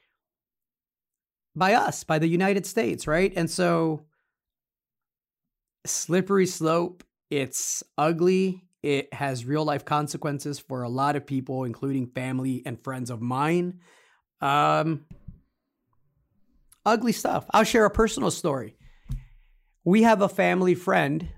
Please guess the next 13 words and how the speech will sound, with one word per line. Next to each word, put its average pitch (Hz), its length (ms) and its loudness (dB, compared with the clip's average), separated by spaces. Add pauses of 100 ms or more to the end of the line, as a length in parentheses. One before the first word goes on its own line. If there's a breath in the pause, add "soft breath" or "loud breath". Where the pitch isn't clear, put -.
again, 139 540 0
who 135 140 -6
shall 147 200 0
remain 139 300 0
nameless, 160 560 0 (760)
<laughs> - 680 -2
who 196 200 4
we 233 140 6
don't 226 220 4
know 202 120 4
whether 196 340 4
to 185 160 2
mourn 170 600 4